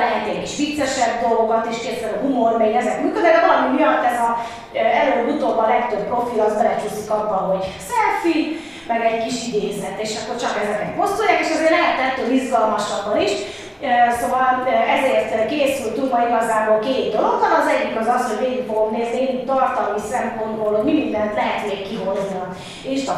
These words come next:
funkcióiból, ami egyébként ugyanolyan jól tud működni, mint az idézet. És utána pedig majd jön a Piroska, aki már itt van velünk, ö, aki a videó marketing hűhelytől, a Fabini Piroska, ö, aki meg egy nagyon-nagyon régi, ö,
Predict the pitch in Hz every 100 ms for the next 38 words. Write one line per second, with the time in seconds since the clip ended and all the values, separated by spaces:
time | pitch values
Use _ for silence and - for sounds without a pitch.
0 | 214 220 208 190 190 202 202 202 196 196
1 | 196 190 190 196 196 - - 339 320 -
2 | 226 214 220 220 190 196 202 196 180 180
3 | 180 - 170 - 415 440 466 466 - -
4 | - - 240 - - - 330 359 - 226
5 | 233 214 330 - - 202 196 202 - 359
6 | 453 - - - - 208 202 262 220 -
7 | - - - - - - - - 220 220
8 | - - - 262 - - - 165 220 214
9 | 220 208 - 208 208 202 - 233 254 311
10 | 311 - - 247 - 175 - - - -
11 | - - - - - 240 240 - 233 -
12 | - 226 247 330 294 - 269 269 220 208
13 | 214 220 202 208 - -